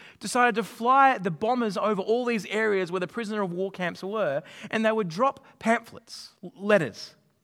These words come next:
I, I wanna read to you one of those letters. This is an actual letter. There's a picture of it on the screen. August the twenty-eighth, nineteen forty-five. "Allied prisoners, the Japanese government has surrendered.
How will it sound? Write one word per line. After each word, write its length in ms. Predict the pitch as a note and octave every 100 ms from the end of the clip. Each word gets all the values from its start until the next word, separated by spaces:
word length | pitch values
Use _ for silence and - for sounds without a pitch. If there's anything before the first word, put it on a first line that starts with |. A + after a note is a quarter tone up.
| _ _ _ _ _ _ _
I, 80 | -
I 80 | G#3
wanna 180 | C#4 C4
read 220 | C4 D4
to 100 | A3+
you 200 | F#3 F3+ - -
one 260 | F#3+ A#3+ B3+
of 60 |
those 200 | A3 G3+
letters. 240 | G3 E3 D3+
This 100 | E3
is 60 |
an 80 | F3+
actual 340 | G3 A3 G#3
letter. 140 | F3 D#3+
There's 60 |
a 60 | E3
picture 240 | B3+ -
of 60 | G3
it 80 | F#3
on 80 | F3+
the 80 |
screen. 420 | D#3+ - D#3+ A#2+ G#2+ _ _ _ _ _ - _ _ _ -
August 340 | B3 C#4+ C4+
the 60 | A#3
twenty-eighth, 680 | - A3+ G3+ E3 D#3+ - - - _
nineteen 360 | - F#3+ F3+ E3+
forty-five. 540 | E3+ D3+ C#3 C3 G2+ - _ _ _ _ _ _ - -
"Allied 380 | - A#3 A#3+ A3+
prisoners, 540 | - F#3 B2+ G2 - - _ _ _ _
the 80 | F#3
Japanese 500 | D3+ A#3+ A#3 A3+ A3
government 360 | E3 F#3+ F#3+ E3+
has 160 | F3+
surrendered. 500 | - E3+ D3+ C#3+ A2